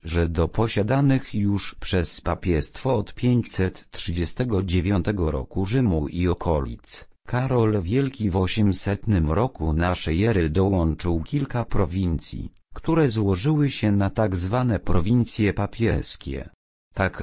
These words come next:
więc królestwo, czyli róg Longobardów, nie przeszkodziło, ani nie zajęło miejsca, jak przypuszczają niektórzy, rogu papieskiego,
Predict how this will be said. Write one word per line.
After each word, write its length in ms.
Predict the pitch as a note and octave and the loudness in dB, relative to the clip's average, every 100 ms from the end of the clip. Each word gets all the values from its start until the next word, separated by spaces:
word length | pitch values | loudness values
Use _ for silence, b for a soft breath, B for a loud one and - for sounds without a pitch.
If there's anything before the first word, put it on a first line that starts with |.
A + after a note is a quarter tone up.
| D2+ | -2
więc 400 | F2 F#2 F2 - | 0 2 0 -2
królestwo, 880 | - G2+ F2 D#2 - - - - - - - | -2 0 2 0 -4 -10 -10 -10 -12 -18 -6
czyli 340 | D#3+ D3+ G2 | -2 0 0
róg 240 | D#2+ C#2 F2 | 0 -2 -2
Longobardów, 1080 | E2 D2 D2+ D#2 F#2+ B2+ F2 D#2+ C#2+ - - _ | -2 -2 -2 0 0 -2 -2 -4 -4 -10 -16 _
nie 180 | G2+ G#2 | 0 2
przeszkodziło, 1000 | - - - - F2+ F#2 F2+ C#2 A#1+ - - - | 0 -2 -2 -2 -2 0 -2 -2 -6 -10 -16 -6
ani 320 | C3+ D#3+ C#3+ | -2 2 2
nie 220 | G2+ F2+ | 4 2
zajęło 560 | D#2 F#2+ F#2 D#2 D2+ E2 | 0 -2 -2 0 0 0
miejsca, 720 | E2+ D#2 D2 - - C#2 C2 - - - | 2 0 -2 -6 -8 -6 -6 -10 -14 -4
jak 260 | F#2 E2 | -2 -2
przypuszczają 880 | - - G#2+ A#2+ - C3 B2 G#2+ F2 | -2 -2 0 -2 -2 -2 2 2 2
niektórzy, 760 | D2+ D#2+ - - C3+ F#2 D#2 C#2+ - - | 2 0 -2 -4 -2 0 -2 -2 -8 -4
rogu 420 | F#2+ G#2 D#2 C#2+ | 0 2 0 -4
papieskiego, 880 | - - - D2+ - C#3+ G#2+ E2+ D2 | -2 -2 -2 -2 0 0 0 0 -2